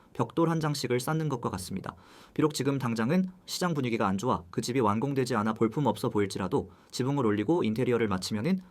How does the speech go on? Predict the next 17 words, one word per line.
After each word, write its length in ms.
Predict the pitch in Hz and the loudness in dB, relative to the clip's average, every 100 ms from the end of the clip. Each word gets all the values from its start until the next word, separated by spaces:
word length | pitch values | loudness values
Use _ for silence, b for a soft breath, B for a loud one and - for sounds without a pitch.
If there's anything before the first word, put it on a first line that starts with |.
| B | B
그 120 | 127 | -4
가치는 520 | 117 104 117 170 220 B B B | -2 -4 0 2 0 B B B
상상을 400 | 185 185 185 160 | 0 2 4 2
초월할 320 | 156 185 147 | 2 2 2
겁니다. 340 | 113 92 - - _ - | -2 -6 -10 -14 _ -8
지금 240 | - 123 | -2 2
이 80 | 110 | 2
하락장에 420 | 123 160 131 117 | 2 0 -2 -2
속아 320 | 110 120 139 B B B | -2 0 0 B B B
이 120 | 117 | -6
귀한 320 | 113 143 180 180 | 2 4 6 4
자산을 380 | 135 113 117 | 2 0 0
남에게 300 | 117 98 98 | 2 0 0
헐값에 380 | - 180 185 175 | 0 2 0 0
넘기지 320 | 113 98 107 107 | 0 0 -2 -4
마세요. 340 | 90 - 90 B B B | -4 -8 -10 B B B
나중에 480 | - 107 117 120 113 | -4 -2 2 0 0